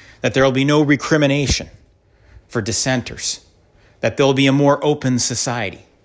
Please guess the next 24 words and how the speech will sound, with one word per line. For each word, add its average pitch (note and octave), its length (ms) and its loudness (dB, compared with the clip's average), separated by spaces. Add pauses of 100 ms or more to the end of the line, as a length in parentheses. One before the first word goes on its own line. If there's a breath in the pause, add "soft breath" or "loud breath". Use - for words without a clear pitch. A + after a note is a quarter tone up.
(320 soft breath)
more D3 240 4
respectful C3+ 680 -2
towards B2 380 -2
women, G2+ 320 -6 (540 loud breath)
not C#3 360 -2
be C#3 140 0
a B2 60 2
breeding B2+ 400 0
ground A#2+ 380 0
of F#2+ 100 -10
terror. F#2 420 -10 (840 soft breath)
But A2+ 140 -6
the B2 140 -2
initial E3+ 340 2
signs, A#2+ 800 -4 (140)
just - 260 -4
days C#3 320 4
after C#3 320 -2
they've C3 180 0
taken C3 360 -2
over, G#2 340 -4
are G#2 120 -4
not A#2 340 -4
promising. G#2 560 -12